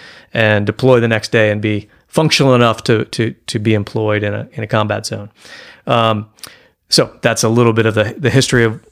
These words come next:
of what we're talking about here. Um, you know, I think every s-, special operations community has a version of what I just described. Uh, they all have their strengths and weaknesses,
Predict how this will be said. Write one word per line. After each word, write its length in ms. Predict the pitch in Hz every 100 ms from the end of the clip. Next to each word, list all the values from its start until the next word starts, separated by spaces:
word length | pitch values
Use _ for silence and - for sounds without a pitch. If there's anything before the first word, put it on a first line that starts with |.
| -
of 180 | 143 113
what 80 |
we're 140 | 117 110
talking 340 | 127 117 117
about 300 | 110 110 110
here. 400 | 107 104 104 - -
Um, 440 | 113 110 107 104 - - - - _
you 60 | -
know, 120 | 143
I 80 | 147
think 240 | 170 160 - _ 180
every 260 | 175 170
s-, 260 | 156 - 123
special 340 | - 143 131
operations 380 | 127 123 113 113
community 320 | - 143 117 107
has 220 | 120 113
a 100 | 113
version 360 | 107 117 110
of 80 | 107
what 140 | 107 107
I 100 | 104
just 240 | 107 -
described. 560 | - - 107 107 107 - - - _
Uh, 260 | 117 107 104
they 120 | 107
all 120 | 110
have 140 | 113 110
their 100 | 107
strengths 320 | - 110 -
and 100 | 107
weaknesses, 640 | 107 - 104 110 107 -